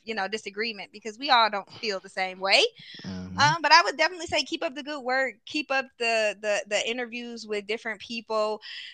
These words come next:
Speaker 1: Definitely, uh, felt good to be here. Definitely wanna come back. I feel like you guys made it a very safe space. I feel like you guys were very intentional. And I feel like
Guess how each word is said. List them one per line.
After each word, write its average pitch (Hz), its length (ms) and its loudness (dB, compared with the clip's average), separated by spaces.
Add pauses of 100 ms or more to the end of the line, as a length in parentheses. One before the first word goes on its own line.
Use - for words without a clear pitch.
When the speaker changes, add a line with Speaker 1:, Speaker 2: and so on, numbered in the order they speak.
Speaker 1:
Definitely, 226 920 0
uh, 196 460 4 (120)
felt 226 220 4
good 220 160 0
to 220 60 -12
be 220 180 -8
here. 208 300 -2
Definitely 220 360 0
wanna 208 200 -2
come 214 340 -4
back. 202 460 6
I 208 100 2
feel 214 300 -6
like 202 240 2
you 214 80 -12
guys 202 420 2
made 202 240 -2
it 202 100 -4
a 196 120 -2
very 220 240 -2
safe 208 360 -4
space. 214 540 -2
I 185 80 -6
feel 214 220 -6
like 202 200 0
you 202 80 -18
guys 196 240 2
were 190 180 -8
very 220 340 2
intentional. 196 680 -10 (380)
And 220 100 0
I 220 100 4 (120)
feel 233 120 0
like 208 300 4